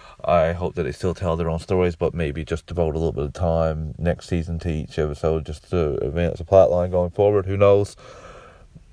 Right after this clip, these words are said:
I don't know what this means for Arrow for another season, because we know Oliver makes a deal with the Monitor. I don't know, it would be just, would be right for him to sacrifice himself and Arrow to finish there, and they just keep going on with a new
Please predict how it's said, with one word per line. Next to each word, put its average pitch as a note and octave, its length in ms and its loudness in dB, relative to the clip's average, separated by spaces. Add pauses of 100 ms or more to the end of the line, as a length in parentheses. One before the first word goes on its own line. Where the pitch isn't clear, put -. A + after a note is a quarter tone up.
(180)
I - 80 8
don't F#2+ 100 4
know F#2+ 100 2
what E2 120 2
this F2 140 -2
means F#2 180 0
for - 140 0
Arrow F#2 340 6
for F2+ 220 0
another F2 320 2
season, F2 540 -2 (1000)
because F2+ 420 2
we F2 120 0
know E2+ 300 4
Oliver E2+ 340 4
makes E2 260 -2
a - 40 -8
deal E2+ 240 0
with D#2+ 140 -4
the F2 60 -6
Monitor. D#2+ 540 2 (720)
I F2 80 0
don't E2+ 140 2
know, F2 180 2
it E2 80 -2
would E2 200 -2
be F2+ 140 -4
just, - 720 -4
would G2+ 240 0
be F#2+ 140 0
right F2+ 420 2 (220)
for - 180 -4
him E2+ 300 0
to E2 420 2 (260)
sacrifice E2 440 0
himself E2+ 360 2
and D2 120 -4
Arrow D#2+ 220 2
to D#2 60 -4
finish E2 420 -2
there, D#2 420 2
and D2 160 -6
they D#2 100 -2
just - 200 -12
keep - 180 -6
going D2+ 260 -4
on D#2+ 160 0
with D#2+ 100 -2
a E2 40 -2
new D#2 380 -2